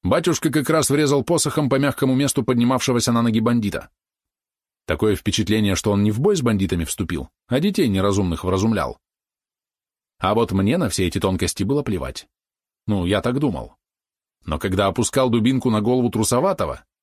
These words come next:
в последний момент все же сменил траекторию и врезал ему по плечу.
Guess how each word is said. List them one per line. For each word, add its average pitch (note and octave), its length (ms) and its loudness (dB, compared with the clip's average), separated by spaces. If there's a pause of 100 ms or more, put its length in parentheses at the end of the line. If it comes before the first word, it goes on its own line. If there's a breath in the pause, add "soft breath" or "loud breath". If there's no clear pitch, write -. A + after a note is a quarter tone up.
(140)
в - 100 -20
последний G#2+ 400 -2
момент F#2 320 0
все A2+ 140 0
же G#2 100 2
сменил B2 340 0
траекторию D#3 580 2
и C3 120 2
врезал B2+ 340 2
ему G#2 200 2
по A2 100 -4
плечу. - 360 -6